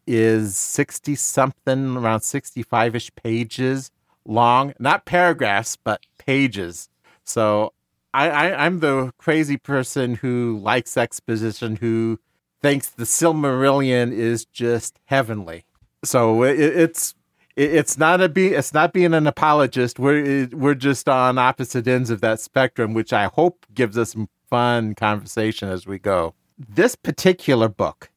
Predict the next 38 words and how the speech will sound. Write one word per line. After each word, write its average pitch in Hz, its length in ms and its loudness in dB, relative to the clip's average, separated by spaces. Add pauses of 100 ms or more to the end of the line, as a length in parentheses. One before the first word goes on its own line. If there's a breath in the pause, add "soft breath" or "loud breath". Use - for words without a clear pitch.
(200)
is 107 260 -4 (140)
dense. - 600 -4 (320)
There's 120 180 2
a 101 100 0
lot 123 440 2
in 113 180 -2
it. 82 220 -14 (320)
And 104 200 0
this 123 180 -4
is 117 100 -2
also 143 320 4
many 151 440 2
people's - 500 -4
favorite 127 440 -2
Honor 120 280 2
Harrington 113 420 -4
book. - 320 -12 (260)
I 113 280 -2
understand 123 640 -4
why. 101 340 0 (420)
It's - 200 -12
got 110 260 -4
the 123 180 -2
action. 123 600 -4
It's - 160 -18
got 127 320 -2
the 127 80 -2
world 123 460 0
building. 90 360 -8
It's 90 140 -14
got 110 320 0
the 104 80 -2
heartbreak. 127 560 -2
It's 90 120 -16
got 113 260 -2
the 98 120 -10 (360)
plot 139 320 2
twists. - 580 -10